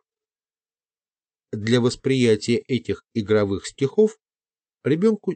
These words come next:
необходимо твёрдое знание истинного положения вещей. Селёдки живут только в море, земляника только в лесу. Небывальщина необходима ему лишь тогда, когда он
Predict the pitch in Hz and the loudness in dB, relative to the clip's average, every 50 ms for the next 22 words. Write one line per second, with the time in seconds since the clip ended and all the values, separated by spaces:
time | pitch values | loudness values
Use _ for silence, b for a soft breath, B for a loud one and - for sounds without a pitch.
0 | - - 123 120 120 117 - 147 156 165 190 185 165 123 - - 117 123 120 - | -4 0 0 2 0 2 2 0 0 0 0 0 0 -2 0 0 0 0 0 0
1 | 85 82 87 82 80 80 - 139 160 170 165 160 160 156 147 143 _ _ _ _ | 0 0 0 0 0 0 -2 -2 -2 -2 -2 -2 0 0 0 -2 _ _ _ _
2 | _ _ _ _ - 185 175 - - - 160 160 156 151 143 135 135 - 101 95 | _ _ _ _ -6 -6 -6 -6 -6 -8 -2 2 4 6 6 6 4 2 0 2
3 | 92 87 80 104 113 113 117 117 113 104 113 120 - - - - - - _ _ | 0 0 0 -2 -2 -2 -2 -2 -2 -2 -4 -6 -8 -10 -12 -14 -16 -16 _ _
4 | _ _ _ _ _ _ _ _ _ _ _ _ _ _ _ _ _ _ _ - | _ _ _ _ _ _ _ _ _ _ _ _ _ _ _ _ _ _ _ -14
5 | - - 147 156 147 139 - - - - 90 - - _ _ _ - 107 98 135 | -6 -4 2 4 4 4 4 2 -4 -6 -6 -6 -8 _ _ _ -4 2 4 4
6 | 123 107 101 - _ - - 120 92 - - 85 76 78 98 131 160 170 175 170 | 4 4 2 -2 _ 0 2 2 2 0 -4 -8 -6 -2 0 0 0 0 -2 -6
7 | _ _ _ _ _ _ _ _ _ _ - 90 85 104 98 101 110 123 147 170 | _ _ _ _ _ _ _ _ _ _ -8 -4 -2 0 0 0 0 0 -2 -2
8 | 185 - - 170 156 - _ _ _ _ _ - 107 104 104 - - 113 110 117 | -4 -4 -2 -4 -4 -4 _ _ _ _ _ 0 2 2 0 0 -4 -4 -2 -2
9 | 127 123 - - - 104 - _ _ _ _ _ _ _ _ _ _ _ _ - | -2 -2 -4 -8 -12 -16 -18 _ _ _ _ _ _ _ _ _ _ _ _ -8
10 | - 104 104 110 104 117 127 151 185 196 175 - - 175 170 170 160 147 _ _ | -4 -2 -2 0 2 2 2 2 2 -2 -4 -4 -6 -4 -4 -4 -6 -6 _ _
11 | _ _ - 110 123 127 127 - - 151 165 175 208 208 185 165 135 113 113 131 | _ _ -2 0 0 0 0 -2 -2 -4 -2 0 -2 -2 0 0 0 0 0 0
12 | 143 147 135 135 131 - _ _ _ - - 110 110 120 120 - - - - - | 0 0 -2 -2 -2 -6 _ _ _ -4 -4 -4 -2 -4 -4 -6 -4 -4 -6 -6
13 | 117 117 117 123 - - - 135 143 - | -4 -2 -2 -2 -2 0 -2 -2 -2 -2